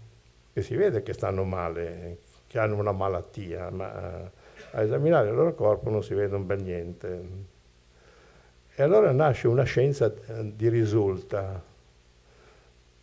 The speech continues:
che sarà poi la psichiatria, ma sapete come si chiama? Morbus sine materia.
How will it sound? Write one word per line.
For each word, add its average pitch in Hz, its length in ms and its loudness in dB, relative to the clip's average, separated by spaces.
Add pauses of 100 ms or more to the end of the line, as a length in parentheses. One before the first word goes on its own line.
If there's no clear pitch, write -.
(380)
che - 140 -10
sarà 92 240 -4
poi 90 200 -4
la 80 100 -10
psichiatria, 101 800 -10 (520)
ma 107 140 0
sapete 160 380 2
come 120 220 -2
si - 180 -12
chiama? 104 480 -2 (640)
Morbus 143 640 8
sine 113 340 0
materia. 90 760 -2